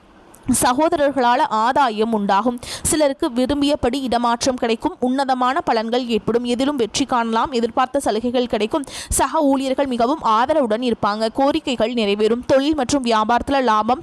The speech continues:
சுமாராகத்தான் கிடைக்கும். மாத முற்பகுதியில வீண் விரயம் ஏற்பட சாத்தியம் உள்ளது. புதிய முயற்சிகளை தவிர்ப்பதுடன் வியாபாரத்தை விரிவுபடுத்தும் முயற்சிகளையும் தவிர்க்க வேண்டும்.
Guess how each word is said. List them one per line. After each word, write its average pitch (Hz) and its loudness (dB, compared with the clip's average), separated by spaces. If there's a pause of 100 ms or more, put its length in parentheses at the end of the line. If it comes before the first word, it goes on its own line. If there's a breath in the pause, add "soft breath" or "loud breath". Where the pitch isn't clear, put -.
சுமாராகத்தான் 240 2
கிடைக்கும். 247 -4 (300 loud breath)
மாத 262 0
முற்பகுதியில 269 0
வீண் 254 0
விரயம் 240 0
ஏற்பட 240 0 (180 loud breath)
சாத்தியம் 247 -2
உள்ளது. 214 0
புதிய 294 0
முயற்சிகளை 262 0
தவிர்ப்பதுடன் 240 0
வியாபாரத்தை 269 0
விரிவுபடுத்தும் 240 0
முயற்சிகளையும் 240 0
தவிர்க்க 220 0
வேண்டும். 214 0